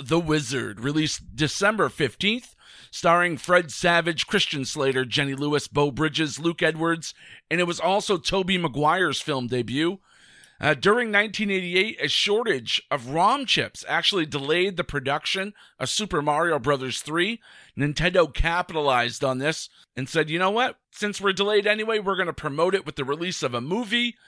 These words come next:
That was The Wizard. Uh, basically, they made a one hundred and ten minute commercial for the Nintendo, all of its products, and Super Mario.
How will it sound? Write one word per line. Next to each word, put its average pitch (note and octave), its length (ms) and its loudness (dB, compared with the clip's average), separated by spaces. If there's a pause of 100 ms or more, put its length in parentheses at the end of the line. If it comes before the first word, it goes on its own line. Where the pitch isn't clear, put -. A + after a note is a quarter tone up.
That C3+ 300 0
was C#3+ 200 0
The E3 120 2
Wizard. A2+ 520 0 (240)
Uh, C#3+ 160 2
basically, F3 680 0
they D3 180 0
made E3 260 0
a C3 80 2
one E3+ 260 -2
hundred E3 360 0
and B2+ 140 -6
ten D3+ 280 -2
minute D3 280 -4
commercial B2+ 680 -2
for C3+ 320 2
the C3 160 -4
Nintendo, D#3+ 760 0 (260)
all D#3 240 2
of E3 80 -2
its D#3 120 -6
products, C#3 600 0
and C3+ 180 -4
Super C#3+ 280 -6
Mario. C3 540 0